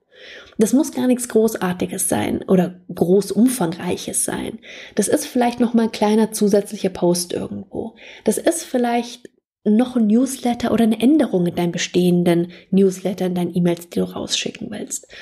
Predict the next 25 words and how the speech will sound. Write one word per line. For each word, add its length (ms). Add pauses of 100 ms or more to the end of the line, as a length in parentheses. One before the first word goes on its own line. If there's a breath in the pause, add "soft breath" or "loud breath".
(280 loud breath)
Aber 140
einfach, 360
was 340
sagt 400
dir 140
deine 340
Intuition, 880
dein 240
Gefühl, 640 (380 loud breath)
was 320 (200)
jetzt 640
gerade 680 (380 soft breath)
noch 280
das 240
Richtige 440
ist 340
für 180
jemanden, 640
der 440
optimaler 640
Teilnehmer 760 (100)
für 200
deinen 640
Kurs 420
wäre? 400